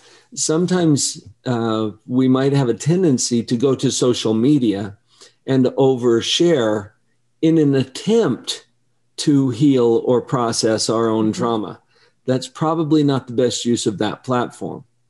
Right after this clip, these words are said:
Speaker 2: Right.
Speaker 1: The, there may be some work you get to do before that to get yourself to a point where the sharing could be for a very clear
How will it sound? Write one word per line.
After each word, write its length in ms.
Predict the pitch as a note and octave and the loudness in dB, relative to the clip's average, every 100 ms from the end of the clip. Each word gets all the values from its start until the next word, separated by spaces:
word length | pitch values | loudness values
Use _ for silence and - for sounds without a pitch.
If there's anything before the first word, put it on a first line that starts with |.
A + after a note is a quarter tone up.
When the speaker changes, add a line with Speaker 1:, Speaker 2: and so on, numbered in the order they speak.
| _ _ - | _ _ -16
Speaker 2:
Right. 260 | D#3+ C3 _ _ _ _ - | -14 -16 _ _ _ _ -14
Speaker 1:
The, 260 | B2 B2+ - | -4 -2 -2
there 240 | B2 B2+ | -2 0
may 200 | B2 B2+ | 2 2
be 140 | C3+ C#3 | 2 0
some 240 | - C3 | 0 0
work 260 | A#2+ A#2 - | 2 2 0
you 100 | B2 | -2
get 200 | B2 A#2+ | 0 -2
to 120 | A#2+ | -4
do 180 | A2+ A#2+ | 0 0
before 600 | G#2 A2 - D3 E3+ D#3 | 0 -4 -4 0 2 2
that 540 | B2+ F#2+ F#2 A#2+ A#2+ - _ _ _ _ _ _ _ - | -2 -4 -4 -4 -6 -16 _ _ _ _ _ _ _ -8
to 120 | C3 | -2
get 240 | C3+ A#2+ | -2 0
yourself 360 | C#3 - B2+ - | -4 -2 -2 -2
to 160 | C3 A#2+ | 0 0
a 40 | |
point 340 | - B2+ A#2 F2+ | 0 -2 0 0
where 180 | B2 | 0
the 140 | A2+ A2+ | 2 0
sharing 680 | - - D#3 D3+ B2+ A2+ A2 | 0 0 2 2 2 0 -2
could 380 | - B2+ A#2 | -2 -2 -2
be 380 | G#2+ A2+ A2+ A2 | 0 2 2 0
for 440 | G#2+ - A#2+ A#2 - | -4 -2 2 2 2
a 80 | B2+ | 0
very 300 | A#2 B2+ A#2+ | 2 2 0
clear 680 | - - C3 A#2+ A2+ A2 | -4 -4 0 2 2 -2